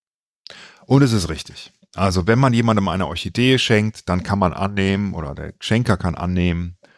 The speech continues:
äh, der Beschenkte kann annehmen, dass der Schenker, äh, ihn, sie bewundert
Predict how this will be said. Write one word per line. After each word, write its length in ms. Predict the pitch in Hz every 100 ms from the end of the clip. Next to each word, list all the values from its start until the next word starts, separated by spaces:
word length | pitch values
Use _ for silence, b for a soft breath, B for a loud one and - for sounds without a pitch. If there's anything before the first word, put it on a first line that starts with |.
| b _
äh, 300 | - 90 78 76
der 180 | 80
Beschenkte 640 | 80 - 98 - 165 - 117
kann 200 | - 113
annehmen, 340 | 85 90 85 82
dass 140 | 90
der 100 | 110
Schenker, 480 | - 175 147 117 - _ 311
äh, 340 | 170 107 101 98
ihn, 440 | 120 117 110 110 -
sie 380 | 98 92 92 -
bewundert 720 | - 90 85 82 85 -